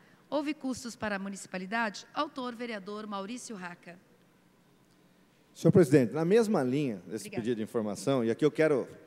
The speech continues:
Speaker 2: fazer questão aqui de fazer a coisa bem catedrática para quem tá nos assistindo entender. Olha a primeira pergunta. Recentemente,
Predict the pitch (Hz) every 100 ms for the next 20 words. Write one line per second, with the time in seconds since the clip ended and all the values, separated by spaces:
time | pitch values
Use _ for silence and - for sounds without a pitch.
0 | - - - 113 147 160 127 - 147 151
1 | 135 135 131 110 123 113 123 - 127 117
2 | 135 139 - - 139 - 131 104 139 147
3 | - 117 - - - _ 127 120 160 170
4 | 170 147 147 139 139 - 151 151 165 139
5 | 95 85 - - - - 180 226 226 208
6 | 110 - 180 131 127 - - - - -
7 | - 175 202 - 247 277 240 175 202 190
8 | - -